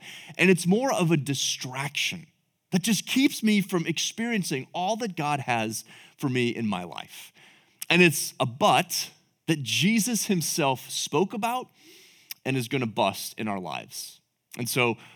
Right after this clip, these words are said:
we're gonna look at a story today that's found in Luke chapter twelve. If you have a Bible, I wanna encourage you to turn it on or turn it open to Luke chapter twelve. As you are navigating there, let me set the stage for us. Jesus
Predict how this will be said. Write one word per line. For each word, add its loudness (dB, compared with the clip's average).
we're 2
gonna 4
look 4
at -2
a -2
story 2
today 0
that's -2
found 0
in -4
Luke 0
chapter -2
twelve. -10
If -2
you 6
have 4
a 0
Bible, 6
I 4
wanna 2
encourage 0
you 0
to -2
turn -2
it 0
on 4
or 0
turn 0
it 4
open 4
to 4
Luke 6
chapter 2
twelve. 2
As 0
you 2
are 4
navigating 6
there, 4
let 6
me 8
set 2
the 4
stage 6
for 2
us. 2
Jesus 4